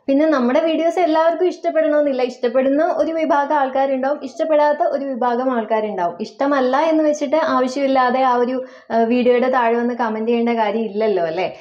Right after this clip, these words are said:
ഇപ്പം ഞാനും ഇപ്പോൾ YouTube-ൽ ഓരോ videos കാണുമ്പോൾ എനിക്കും എല്ലാ വീഡിയോസും ഒന്നും ഇഷ്ടപ്പെടാറില്ല. ഇഷ്ടപ്പെടാത്ത വീഡിയോസ് ഉണ്ട്, അത് കാണുമ്പോൾ നമ്മളത്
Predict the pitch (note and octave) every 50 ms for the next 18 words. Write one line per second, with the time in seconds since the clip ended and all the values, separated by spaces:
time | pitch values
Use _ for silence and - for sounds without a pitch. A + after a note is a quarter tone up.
0 | - - - F#3+ A3 A#3 A#3+ A#3+ A3 G#3 G#3 G#3+ B3 C4+ C#4 B3+ B3+ C4+ C4+ B3+
1 | B3 A#3 A3+ A#3 A#3+ A#3+ G#3+ A#3 B3 A#3+ A#3 A#3 A#3 A#3+ A#3 A3+ A3 A3+ A3 A3+
2 | B3 A#3+ A3+ A3 A3 A3 A#3 A#3 G#3+ G3+ F#3+ F#3+ C4+ C#4+ D4 C4 B3 A#3+ B3+ C#4
3 | D4 D4+ D4+ C4+ C#4 C#4 C#4 C4+ C4+ C#4 C#4 C#4+ C4 - - D4 D4 C#4 C#4 C4+
4 | B3+ A#3 A3+ A3 A3+ A3 - - D4 D4 D4 D4 C#4+ C#4+ C#4+ D#4+ D#4+ D#4+ D#4 D4+
5 | D#4 D#4+ D#4+ D#4+ D#4 D4 C4+ B3+ B3+ C#4 C#4 C#4+ C#4 C#4 C#4 C#4+ D#4+ D#4+ D#4+ D#4
6 | D#4 E4 E4+ F4 F4+